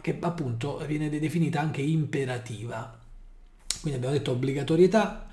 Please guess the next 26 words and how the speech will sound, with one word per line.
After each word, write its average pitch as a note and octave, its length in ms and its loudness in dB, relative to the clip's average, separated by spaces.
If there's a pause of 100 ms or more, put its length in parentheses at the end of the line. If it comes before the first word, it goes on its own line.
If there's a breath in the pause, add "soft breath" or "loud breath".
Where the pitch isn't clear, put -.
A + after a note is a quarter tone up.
(200 soft breath)
coattività E3 880 2 (800 soft breath)
e, E3 240 4 (260)
eh, D3+ 460 6
imperatività. B2 1040 4 (280)
Obbligatorietà, D#3 840 4
imperatività D#3+ 600 0
e E3 120 0
coattività. A#2+ 800 -8 (760 loud breath)
Arriviamo A3+ 280 12
alle F#3+ 120 12
ultime G3+ 260 10
due F3 100 12
con-, D#3 380 6
eh, C#3+ 340 4
co-, D3+ 200 2
caratteristiche C#3+ 680 2
della C#3 100 2
norma D#3 220 2
giuridica, E3 360 6
che B2+ 80 4
forse E3+ 280 2
sono D3 180 0
anche F3 200 2
le C3 80 2
più D#3 160 2
importanti. A#2 880 -4